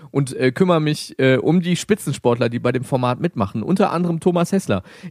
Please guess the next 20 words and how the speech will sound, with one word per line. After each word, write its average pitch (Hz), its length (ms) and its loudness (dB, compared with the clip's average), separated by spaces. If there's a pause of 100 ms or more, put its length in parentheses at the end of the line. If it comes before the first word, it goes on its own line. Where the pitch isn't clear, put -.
(140)
Anfang 185 360 0
Dezember, 151 600 2
Pressekonferenz, 143 960 0
Ewige 175 280 2
Helden, 120 280 4
alle 190 260 2
Spitzensportler 117 680 -2
da. 101 160 2
Es - 260 -10
war 107 140 2
leider 104 240 2
nur 95 160 -2
ein 92 120 -4
Fußballer 95 420 -4
dabei, 92 280 0
nämlich 123 240 -2
Thomas 131 360 0
Hessler. 143 360 0 (520)
Ähm, 131 420 4
und 147 440 2